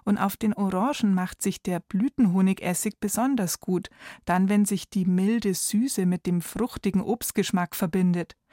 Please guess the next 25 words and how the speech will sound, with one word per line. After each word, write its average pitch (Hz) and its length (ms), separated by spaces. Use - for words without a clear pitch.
Das 160 260
ist - 180
was 185 180
für 208 220
Gourmets 254 640
oder 190 280
einfach 190 380
für 196 180
diejenigen, 202 760
die 185 120
bewusst 180 520
und - 280
gerne 180 340
genießen. 175 580
Für - 160
die 185 140
Kundschaft 220 680
ist's - 260
eine 196 220
Bereicherung 190 720
für 202 120
ihre 190 200
normale 175 480
bayerische 190 500
Küche. - 480